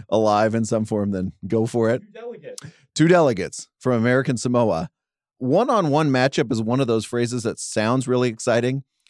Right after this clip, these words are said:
Speaker 1: Makes me think of that old Doctor J versus Larry Bird video game from our youth,
Speaker 2: <sighs>
Speaker 1: David.
Speaker 2: Love that game. Wasn't it Jordan versus Bird one oh one when it got to Nintendo?
Speaker 1: Yeah, I think it, it, it had a few iterations
Speaker 2: It was
Speaker 1: there.
Speaker 2: the same game. Yeah, go on. <laughs>
Speaker 1: Here's the thing. As we saw with Hillary versus Bernie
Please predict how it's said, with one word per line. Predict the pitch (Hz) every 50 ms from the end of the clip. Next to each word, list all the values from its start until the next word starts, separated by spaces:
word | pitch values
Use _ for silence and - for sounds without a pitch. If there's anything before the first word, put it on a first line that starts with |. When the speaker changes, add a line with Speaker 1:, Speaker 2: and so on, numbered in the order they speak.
| _ -
Speaker 1:
Makes | - 127 127 - -
me | 131 113
think | - 131 123 -
of | 113
that | 110 107 110
old | 113 117 107 95
Doctor | 98 110 107 110 - 113 107
J | 95 107 117 110 113 113
versus | 107 104 110 107 - 104 104 87
Larry | 92 98 104 107 110 110 107
Bird | 98 87 104 104 107 110 101 98
video | 95 107 104 107 110 110
game | 98 113 110 107 110 117 120 120
from | - 101 101
our | 104 107 110
youth, | 101 107 113 120 -
Speaker 2:
<sighs> | -
Speaker 1:
David. | - 113 120 117 131 139 143 -
Speaker 2:
Love | 95 92 101 113 110 107
that | 95 87
game. | 80 92 87 85 87 95
Wasn't | 127 175 208 285 311 190
it |
Jordan | 113 - - 123 139 156 160 147
versus | 135 151 151 - 156 131
Bird | 107 135 143 147 139
one | 135 139 139
oh | 135 131
one | - 127 131 139 139
when | 135 127
it | 120 117
got | 113 123 127 123
to | - 127
Nintendo? | 123 113 107 113 123 127 131 135 147
Speaker 1:
Yeah, | 143 131 127 123
I | 117
think | 117 143 123 123
it, | 127 -
it, | 123 131 - -
it | 120 123
had | 131 127 117
a | 110
few | - - 120 113 107
iterations | 101 92 90 92 92 92 87 95 90 147
Speaker 2:
It | 170
was | 175
Speaker 1:
there. | 170 180
Speaker 2:
the | 156
same | - - 180 165 151 143
game. | 131 143 135 117 98 87 85
Yeah, | 98 117 113 98 92 90
go | 87 123 127 113 - -
on. | 180 180 170
<laughs> |
Speaker 1:
Here's | - 170 - 370 392 -
the | 381 349
thing. | 294 226 220 202 139 104 87 90 104 - _ _ _ _ _ _ _ -
As | 135 147 135
we | 143 147 165
saw | 160 - - 170 175 190 196
with | 170 143 123
Hillary | 117 117 113 143 156 160 170 170 170
versus | 170 147 156 160 156 151 147
Bernie | 139 131 139 143 147 147 156 156 160 160 156